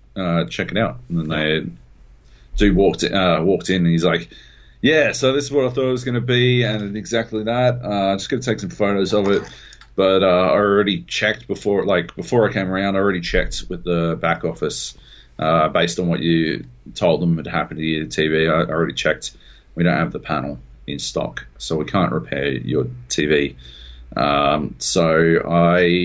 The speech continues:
am going to recommend that you contact them and see if you can get a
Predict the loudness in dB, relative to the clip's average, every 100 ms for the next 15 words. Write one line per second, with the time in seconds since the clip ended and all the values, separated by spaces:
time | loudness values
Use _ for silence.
0 | 2 2 0 -2 -2 0 0 0 0 0
1 | -2 0 4 4 2 0 -2 -2 -2 -2
2 | -2 -4 -4 -2 -2 -4 -14 -20 -20 -20
3 | -20 -8 -2 2 4 4 2 4 4 6
4 | 6 6 4 2